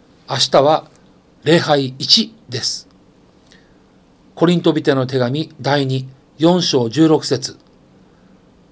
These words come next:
ですから、私たちは勇気を失いません。たとえ私たちの外なる人は衰えても、内なる人は日々新たにされています。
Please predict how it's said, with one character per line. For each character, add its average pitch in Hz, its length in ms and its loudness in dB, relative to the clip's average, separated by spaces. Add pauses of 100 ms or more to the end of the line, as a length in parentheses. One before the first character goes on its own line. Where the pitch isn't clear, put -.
(140)
で 202 120 6
す - 100 0
か 131 140 4
ら、 160 240 2 (360)
私 156 320 -2
た 139 120 -2
ち 135 140 -6
は 175 280 0 (200)
勇 190 260 2
気 139 140 -6
を 175 160 2
失 143 380 -2
い 139 40 0
ま 131 120 -2
せ 131 160 -4
ん。 - 120 -10 (800)
た 185 140 -2
と 220 200 6
え 233 260 2
私 156 280 0
た 139 120 -2
ち 139 100 -8
の 185 360 -2
外 214 320 -2
な 147 80 0
る 127 80 0
人 131 180 -4
は 120 160 0
衰 165 260 2
え 147 60 2
て 120 100 -10
も、 156 300 -4 (460)
内 151 200 -6
な 185 120 4
る 147 100 -2
人 - 300 -6
は 165 240 0 (260)
日 - 220 -2
々 165 240 -2 (300)
新 170 180 -2
た 151 100 0
に 139 100 -2
さ 127 120 -4
れ 117 80 -4
て 120 100 -8
い 110 60 -6
ま 107 120 -12
す。 - 200 -14